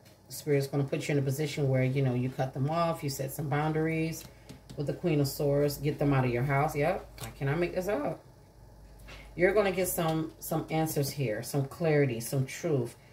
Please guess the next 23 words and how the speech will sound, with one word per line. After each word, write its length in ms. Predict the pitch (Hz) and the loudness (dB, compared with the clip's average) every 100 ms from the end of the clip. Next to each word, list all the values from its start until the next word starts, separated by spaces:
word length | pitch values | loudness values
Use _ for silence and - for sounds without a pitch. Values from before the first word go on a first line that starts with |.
| - | -8
but 100 | 147 | 0
it's 160 | 156 165 | 2 2
gonna 180 | 175 143 | 2 0
come 260 | - 151 | 0 -2
from 160 | 139 139 | 0 0
the 60 | 131 | 0
divine. 580 | 123 127 120 - - - - - - - - - - - - - | 2 0 -2 -8 -12 -18 -20 -20 -20 -20 -20 -20 -20 -20 -20 0
In 100 | 139 | 4
regards 460 | 139 139 139 135 | 6 10 8 6
to 100 | 151 | -2
a 40 | 120 | -2
relationship, 840 | 120 135 170 - 160 - 156 143 | -2 -2 -2 -6 -8 -6 -6 -6
family, 720 | - 147 151 156 151 151 151 - - - - | -4 0 0 0 0 0 -2 -8 -20 -20 -8
particular 340 | 143 160 143 | -2 2 4
person 420 | 135 156 143 156 147 | 2 2 0 2 2
that 160 | 131 | 4
may 160 | 139 123 | 4 2
live 340 | 131 170 165 | 2 2 0
with 180 | 165 - | -6 -4
you 180 | 160 160 | -4 -2
or 160 | 139 | 2
you 160 | 139 147 | 2 2
have 500 | 143 139 135 127 127 | 2 2 4 4 0